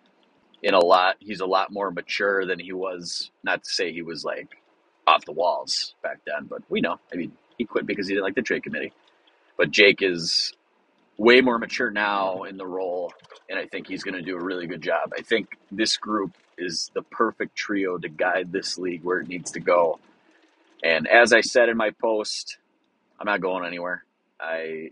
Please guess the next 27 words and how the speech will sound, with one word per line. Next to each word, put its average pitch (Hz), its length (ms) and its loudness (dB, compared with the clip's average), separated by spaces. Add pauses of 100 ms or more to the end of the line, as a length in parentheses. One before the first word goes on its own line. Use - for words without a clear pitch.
(720)
sometimes 110 520 0
you 110 60 -4
gotta 107 160 0
make, 104 460 -6
you 98 100 -12
gotta 104 220 2
make 104 180 -8
a - 40 -8
change 104 800 -6
or 80 460 -4 (580)
a - 40 -8
sacrifice - 1040 0 (360)
to 92 80 -12
make 92 180 -4
it - 100 -6
work. 104 260 0 (260)
And 80 400 -8 (1120)
it's 90 160 -4
just, 82 160 -2
it 87 60 2
was 90 140 2
time, 95 260 4
boys, 85 480 0
and 95 100 2
I 92 40 8
appreciate 92 520 4
it. 92 120 0